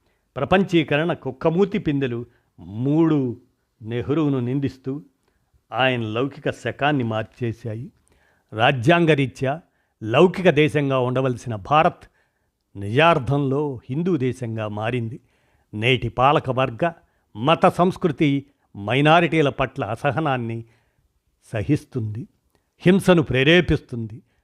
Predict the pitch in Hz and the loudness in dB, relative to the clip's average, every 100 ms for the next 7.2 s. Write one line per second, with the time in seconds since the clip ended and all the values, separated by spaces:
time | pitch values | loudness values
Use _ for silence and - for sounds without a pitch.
0 | _ _ - 101 104 147 139 127 113 131 | _ _ -14 -6 0 0 0 -4 -4 -4
1 | 139 - 127 123 131 - _ _ _ 104 | -4 -4 -10 -8 -12 -14 _ _ _ -10
2 | 101 127 156 143 110 127 135 170 165 143 | 0 2 2 -2 -2 -2 0 2 2 2
3 | 131 123 139 98 101 135 - 156 165 131 | -2 -4 -6 -6 -2 -2 0 -2 -2 -4
4 | 127 120 123 110 123 139 160 - 190 - | -6 -6 -10 -8 -8 -2 -2 0 -4 -4
5 | _ _ _ _ _ 92 104 135 117 156 | _ _ _ _ _ -6 0 0 2 4
6 | 196 190 165 143 147 147 127 127 - - | 4 4 4 4 0 -4 -6 -8 -8 -12
7 | 120 | -12